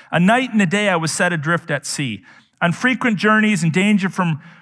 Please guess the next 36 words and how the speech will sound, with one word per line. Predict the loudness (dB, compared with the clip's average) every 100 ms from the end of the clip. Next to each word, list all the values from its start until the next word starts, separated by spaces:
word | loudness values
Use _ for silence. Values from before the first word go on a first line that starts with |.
| 0
rivers, | 2 4 4 4 2
danger | 0 0 2 0
from | 0 2 4
robbers, | 4 4 4 2 2
danger | 2 2 0
from | -2 -2
my | 0
own | -2
people, | -2 -4 -2 -2
danger | 0 0 0 -2
from | -4 -2
Gentiles, | 2 2 2 2 2 0
danger | -2 -4 -2
in | -2
the | -2
city, | -4 -4 -2
danger | -2 -2 -2 -2
in | -4
the |
wilderness, | 0 2 2 2 0 -2 -8 _ _ _ -8
danger | 0 2 2 0 0
at | -2 -2
sea, | -4 0 0 0 -2
danger | 0 2 2 2
from | -2 -4
false | -2 2 2 2
brothers." | 0 2 2 0 -4 -8 -14 _ _ _ _ _ _ _ _ _ _ _ _ _ -2
"In | -2
toil | 0 0 4 4
and | 2 0
hardship, | 2 4 2 0 -4 -6
through | -4 -2
many | 2 2 2
a | 0
sleepless | -2 -4 -4 -6 -2
night, | 0 -2